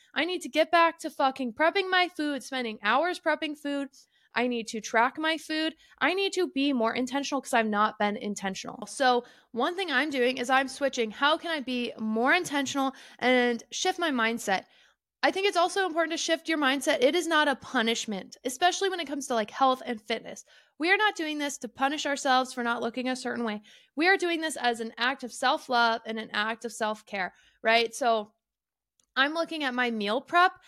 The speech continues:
as just helping myself prepare for the future. It's helping myself when I'm busy, like, when I get really busy throughout the week and I just need some fucking food. Okay, if I have, if I have food prepped, if I have meals made, I can just grab it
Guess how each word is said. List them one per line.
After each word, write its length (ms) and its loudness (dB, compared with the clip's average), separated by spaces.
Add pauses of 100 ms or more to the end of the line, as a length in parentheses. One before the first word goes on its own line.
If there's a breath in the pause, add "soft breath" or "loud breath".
(200 soft breath)
as 380 4 (240)
just 300 -2
helping 440 0
myself 720 -2
prepare 400 0
for 160 -6
the 120 -4
future. 420 0
It's 160 -2
helping 300 0
myself 440 0 (260 soft breath)
when 140 -2
I'm 340 2 (100)
busy, 500 -2 (140 soft breath)
like, 180 2
when 160 0
I 120 2
get 160 0
really 200 0
busy 300 -2
throughout 260 2
the 60 -6
week 200 -2
and 120 0
I 100 2
just 160 -8
need 220 -2
some 140 -6
fucking 340 0
food. 360 0 (280 soft breath)
Okay, 240 -2
if 160 -4
I 100 2
have, 180 0 (260)
if 140 -4
I 100 6
have 200 -6
food 240 -6
prepped, 360 -4 (100)
if 160 -2
I 140 6
have 120 0
meals 380 -4
made, 260 0 (240 soft breath)
I 80 -4
can 140 -6
just 160 -8
grab 420 4
it 220 2